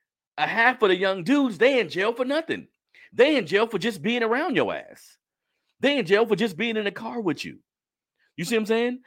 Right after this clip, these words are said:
And in this indictment, they got Young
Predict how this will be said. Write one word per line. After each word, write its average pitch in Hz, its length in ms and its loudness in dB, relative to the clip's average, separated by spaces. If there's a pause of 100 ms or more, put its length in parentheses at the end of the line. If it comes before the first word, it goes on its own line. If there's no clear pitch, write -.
(120)
And 180 160 -2
in 151 140 -2
this 220 200 -2
indictment, 220 520 -2
they 214 100 -6
got 202 300 -2 (440)
Young 185 280 -6